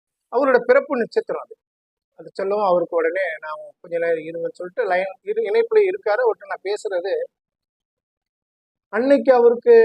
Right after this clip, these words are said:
நான் கோல்சார கிரகத்துல இருக்கக்கூடிய சந்திரனை எடுத்து பார்க்கிறேன். அவரோட பிறப்பு ஜாதகத்துல கன்னி ராசி, சித்திரை நட்சத்திரம், இரண்டாம் பாதம். கோச்சார கிரகத்துல அன்னைக்கு நான் எடுத்து பார்க்கும்போது, சந்திரன் மேச ராசியில்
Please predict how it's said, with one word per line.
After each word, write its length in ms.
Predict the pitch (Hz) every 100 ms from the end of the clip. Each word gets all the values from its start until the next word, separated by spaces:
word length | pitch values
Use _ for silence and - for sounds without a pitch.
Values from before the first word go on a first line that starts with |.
| 220
நான் 220 | 214 208 -
கோல்சார 380 | 254 254 247
கிரகத்துல 480 | 233 214 208 208 208 208 202
இருக்கக்கூடிய 680 | 196 202 208 - 208 202 226 226 208 190 175 160 156 -
சந்திரனை 460 | 208 220 233 214
எடுத்து 220 | 175 185 196
பார்க்கிறேன். 400 | 170 160 147 -
அவரோட 260 | 160 185 196 -
பிறப்பு 320 | 208 220 233 220 180
ஜாதகத்துல 540 | 202 202 202 - 202 220 330 _ _
கன்னி 260 | 185 196 214
ராசி, 340 | 202 196 254 349
சித்திரை 360 | - 196 - 196
நட்சத்திரம், 520 | 170 - 196 196 269
இரண்டாம் 400 | - 175 175 160
பாதம். 240 | 139 - _ _ _ _ _ _ _ _
கோச்சார 320 | 262 269 285 277
கிரகத்துல 440 | 240 240 233 247
அன்னைக்கு 260 | 214 208 202
நான் 100 | 196
எடுத்து 240 | 220 202
பார்க்கும்போது, 500 | 214 202 190 196 440 508 - - _ _ _ _ _ _ _
சந்திரன் 560 | 247 254 294 294 302 330 - _
மேச 400 | 214 262 285 285
ராசியில் 640 | 269 262 254 233 254 302